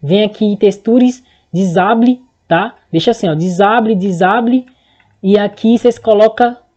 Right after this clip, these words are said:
é, disable, tá, tropa? Deixa tudo disable,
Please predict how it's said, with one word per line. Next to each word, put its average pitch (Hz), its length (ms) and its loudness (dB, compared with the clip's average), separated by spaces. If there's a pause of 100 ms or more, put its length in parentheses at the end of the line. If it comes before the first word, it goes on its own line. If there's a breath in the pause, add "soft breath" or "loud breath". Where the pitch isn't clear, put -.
(140)
é, 170 960 -2 (1300)
disable, 151 680 -2
tá, 202 160 2
tropa? 151 300 -2
Deixa 156 200 -6
tudo 208 240 -8
disable, 175 520 -6